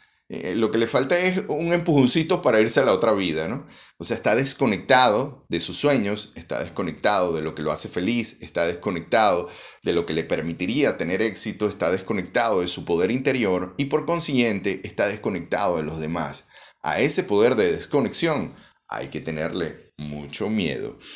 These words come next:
Amigos, les vamos a dar algunas, algunos tips, ¿verdad? Para que puedas practicar esto. El primero, cuando vayas a hablar, pregúntate,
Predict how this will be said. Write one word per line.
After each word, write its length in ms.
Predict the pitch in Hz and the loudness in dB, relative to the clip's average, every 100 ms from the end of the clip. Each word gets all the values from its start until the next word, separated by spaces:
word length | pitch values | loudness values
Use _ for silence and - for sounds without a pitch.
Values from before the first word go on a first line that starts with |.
| - - - - | -10 -10 -16 -4
Amigos, 540 | 190 262 233 165 - - | 4 6 8 6 4 2
les 140 | 160 | 2
vamos 260 | 208 302 233 | 2 0 0
a 40 | |
dar 160 | 143 165 | 2 2
algunas, 840 | 151 147 165 147 107 - - - - _ _ - | 0 -2 -2 -2 0 0 0 -4 -10 _ _ -12
algunos 420 | 165 170 214 - | -6 -2 -2 -2
tips, 400 | 135 113 - - - | -2 0 -2 -6 -2
¿verdad? 500 | 104 131 180 - - - | 0 2 0 -6 -18 -6
Para 200 | 104 101 | -2 -2
que 120 | 113 | -4
puedas 320 | 92 110 117 | -2 0 0
practicar 480 | - 110 - 92 87 | 0 -4 -4 -2 0
esto. 360 | 80 - - - | -2 -4 -12 -6
El 140 | 147 156 | -4 0
primero, 580 | 165 180 196 117 80 - | 0 2 4 4 0 -4
cuando 240 | 127 123 | -2 2
vayas 340 | 131 160 156 104 | 2 2 2 2
a 40 | |
hablar, 460 | 104 120 123 123 - | 2 4 4 2 0
pregúntate, 720 | 151 170 214 151 92 92 | 0 2 2 2 2 -2